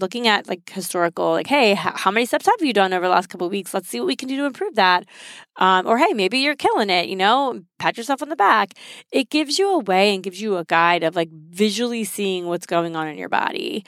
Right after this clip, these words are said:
Um, they are adding stuff and improving stuff all the time. I just think it's such a cool wearable. Like I said, it's such an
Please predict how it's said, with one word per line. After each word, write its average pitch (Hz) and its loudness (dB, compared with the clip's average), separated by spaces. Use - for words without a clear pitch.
Um, 190 4
they 196 4
are 190 4
adding 196 2
stuff 202 0
and 196 -2
improving 190 -8
stuff 180 -4
all 190 -4
the 170 -6
time. 247 0
I 190 2
just 240 -4
think 202 0
it's 196 -8
such 185 0
a 226 -8
cool 247 -4
wearable. 180 2
Like 175 -2
I 180 2
said, 175 2
it's - -12
such 202 -2
an 190 -6